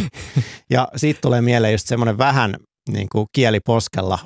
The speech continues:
huumori pitää olla aina näissä mukana, varsinkin kun yritetään tehdä muuten niinku tunteellisesti merkittäviä pelikokemuksia. Mut jos se on koko ajan vaan synkkää, thrilleriä, raskasta, ampumista, jne, niin, niin, niin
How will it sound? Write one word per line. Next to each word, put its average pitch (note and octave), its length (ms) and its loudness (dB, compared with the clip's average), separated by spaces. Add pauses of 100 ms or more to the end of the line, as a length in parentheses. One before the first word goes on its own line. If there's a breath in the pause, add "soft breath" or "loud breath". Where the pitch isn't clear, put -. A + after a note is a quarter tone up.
huumori A2 500 2
pitää A2 220 -2
olla A2 200 2
aina A2 160 0
näissä - 300 -6
mukana, G2 320 -4
varsinkin B2+ 400 0
kun A#2 120 0
yritetään G#2+ 420 -2
tehdä G2 300 0 (540)
muuten C3 440 0
niinku G2+ 320 -4 (220)
tunteellisesti A2+ 680 -2
merkittäviä A2 720 -2
pelikokemuksia. G2 880 -4 (380)
Mut - 120 -8
jos A#2+ 120 -2
se B2+ 80 -4
on A2 80 -2
koko D#3+ 260 0
ajan A2 200 2
vaan A2+ 160 2
synkkää, - 640 -2
thrilleriä, G#2+ 680 -2
raskasta, A2 640 -4 (720)
ampumista, G#2 680 -2 (340)
jne, A2+ 500 2 (160)
niin, A2 280 2
niin, A2 300 -4 (180)
niin B2+ 220 -4